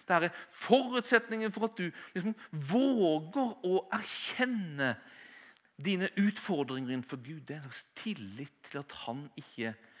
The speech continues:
støter deg bort når du gjør det, men en tillit til at han tar imot deg. Og det er Bibelens Gud, altså. Det er han som, som kommer når vi er på lowest of the lowest, altså.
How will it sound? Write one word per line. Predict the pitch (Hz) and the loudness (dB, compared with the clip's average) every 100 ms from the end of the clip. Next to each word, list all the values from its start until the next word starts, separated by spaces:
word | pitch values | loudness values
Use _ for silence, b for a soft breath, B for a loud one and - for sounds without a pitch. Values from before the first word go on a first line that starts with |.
| b b b | b b b
støter | - - - 160 - 120 | -10 -8 -4 -4 -4 -6
deg | 147 123 | -8 -8
bort | - - - | -12 -12 -14
når | 180 | -12
du | 107 | -12
gjør | 90 82 | -14 -16
det, | 95 - _ _ b b b - | -18 -20 _ _ b b b -10
men | 131 | -8
en | 170 - - | -8 -8 -6
tillit | - 240 151 143 175 | -2 -2 -4 -6 -6
til | 175 | -6
at | - - | -6 -8
han | 120 | -10
tar | - 170 208 | -8 -6 -4
imot | 190 226 _ - | -6 -8 _ -18
deg. | - - _ _ _ B B B B | -18 -18 _ _ _ B B B B
Og | 196 165 | -10 -6
det | 151 240 | -2 0
er | 247 | 0
Bibelens | 214 170 175 262 - | -2 -4 -4 -6 -6
Gud, | - 262 - | -8 -10 -10
altså. | - - - - - _ _ _ _ _ b b b | -20 -20 -20 -20 -20 _ _ _ _ _ b b b
Det | 143 190 | -4 2
er | 240 226 175 | 4 4 4
han | 254 285 | 2 2
som, | 254 247 226 B B B | -2 -2 -2 B B B
som | - 247 220 | -2 0 0
kommer | - 254 285 262 208 196 | 4 4 6 4 4 6
når | 196 220 | 6 4
vi | 233 262 247 | 4 4 6
er | 226 | 6
på | 233 233 | 4 6
lowest | 233 262 262 - 247 | 6 6 4 2 2
of | 240 | 2
the | 240 | 4
lowest, | 247 247 - - | 4 2 -4 -8
altså. | - - | -12 -18